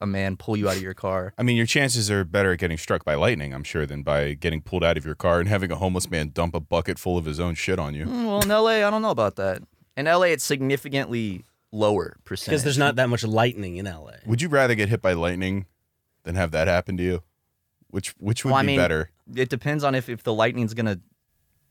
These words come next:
Speaker 1: you know,
Speaker 2: You don't know what the
Speaker 1: debilitate
Speaker 2: lightning's
Speaker 1: me.
Speaker 2: gonna do. You also don't know what the poop's gonna do. Would
Speaker 1: Well, the
Speaker 2: you, like
Speaker 1: lightning, the lightning has a much higher chance, I think, of killing me.
Speaker 2: Yes.
Speaker 1: And then I'd have the, but I would have those cool lightning
Speaker 2: You'd have the
Speaker 1: scars.
Speaker 2: cool
Speaker 3: Dead or
Speaker 2: scars.
Speaker 3: alive, yes.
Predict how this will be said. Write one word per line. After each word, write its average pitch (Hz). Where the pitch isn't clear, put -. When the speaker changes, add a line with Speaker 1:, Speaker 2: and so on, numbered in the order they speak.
Speaker 1:
you 107
know, 98
Speaker 2:
You 120
don't 180
know 143
what 131
the 117
Speaker 1:
debilitate 110
Speaker 2:
lightning's 104
Speaker 1:
me. 95
Speaker 2:
gonna 95
do. 80
You 110
also 160
don't 170
know 135
what 113
the 82
poop's -
gonna 69
do. 60
Would -
Speaker 1:
Well, -
the 143
Speaker 2:
you, -
like 156
Speaker 1:
lightning, 160
the 135
lightning 170
has 143
a 131
much 120
higher 117
chance, 110
I 104
think, 107
of -
killing 120
me. -
Speaker 2:
Yes. 104
Speaker 1:
And 127
then 147
I'd 156
have 156
the, 165
but 131
I 131
would 143
have 180
those 151
cool 131
lightning 98
Speaker 2:
You'd 92
have 92
the 98
Speaker 1:
scars. -
Speaker 2:
cool 110
Speaker 3:
Dead 107
or 107
Speaker 2:
scars. 98
Speaker 3:
alive, 90
yes. -